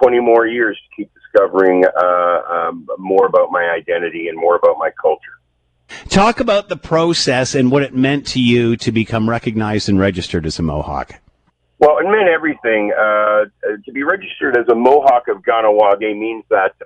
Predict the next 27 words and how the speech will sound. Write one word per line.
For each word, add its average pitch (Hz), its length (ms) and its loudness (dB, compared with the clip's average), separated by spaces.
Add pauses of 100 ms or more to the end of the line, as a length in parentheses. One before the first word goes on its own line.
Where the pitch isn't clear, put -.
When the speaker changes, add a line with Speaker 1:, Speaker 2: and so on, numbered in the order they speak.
Speaker 1:
uh, 92 300 -2
my 98 280 -4
nation, 107 600 -6
my, 98 440 2
uh, 104 280 2
my 101 240 0
land, 104 480 2 (540)
is 101 140 -6
acknowledging 104 800 0
me 101 260 -2
as 95 260 0 (120)
one 98 180 2
of 92 100 -6
them. 107 300 0 (640)
To 131 80 2
me, 139 180 0
that's 131 320 0
more 131 220 4
important 117 680 -2
than 101 320 2
the 98 80 0
Canadian 101 520 -6
government 98 540 -2
giving 95 240 -6
me 92 140 -6
a 87 60 -6
card 101 440 -2